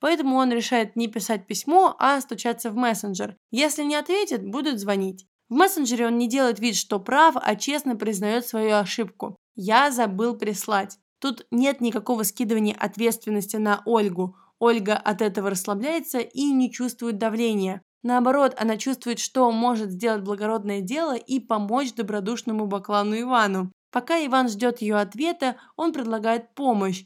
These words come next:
Оля ведь делает ему одолжение, но вдруг он может как-то упростить для нее этот процесс. Более того, Иван дает Оле право ему отказать, ведь действительно она может отказать ему и ничем не помочь. Парадокс.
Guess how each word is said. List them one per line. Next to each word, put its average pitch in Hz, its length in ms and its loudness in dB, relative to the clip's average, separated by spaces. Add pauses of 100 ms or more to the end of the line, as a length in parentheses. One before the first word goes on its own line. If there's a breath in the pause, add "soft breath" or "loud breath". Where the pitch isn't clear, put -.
(120)
Оля 247 180 2
ведь 220 180 -2
делает 208 300 0
ему 214 200 0
одолжение, 226 760 0 (120)
но 240 320 2
вдруг 285 300 -2
он 320 80 2
может 262 300 0
как-то 254 300 -4
упростить 269 540 -2
для 220 120 0
нее 214 200 4
этот 190 220 -4
процесс. 220 500 -2 (160)
Более 233 420 4
того, 190 380 0 (160)
Иван 262 400 4
дает 240 380 0
Оле 294 280 0
право 247 320 2
ему 240 200 0
отказать, 233 680 -2 (180)
ведь 214 160 -2
действительно 247 680 -2
она 233 280 0
может 240 400 -2
отказать 226 640 -2
ему 214 340 -2 (220)
и 262 500 4
ничем 254 460 0
не 247 80 0
помочь. 247 460 -2 (180)
Парадокс. 240 580 0